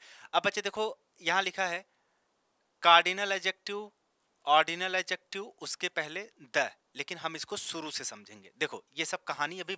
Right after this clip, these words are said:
भूल जाओ, आप एक छोटी सी बात समझो। एक होता है आपका न्यूमरल एडजेक्टिव,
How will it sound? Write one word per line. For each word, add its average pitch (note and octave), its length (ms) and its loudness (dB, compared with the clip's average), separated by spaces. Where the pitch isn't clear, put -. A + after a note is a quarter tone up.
भूल C#3 160 -8
जाओ, G2+ 180 -12
आप F3 180 2
एक G#3 120 -6
छोटी F3+ 300 -6
सी - 180 -6
बात B2+ 140 0
समझो। G2 340 -8
एक G3+ 200 2
होता G3+ 260 -2
है G#3 120 0
आपका G3+ 280 2
न्यूमरल E3 460 -4
एडजेक्टिव, D#3+ 460 -12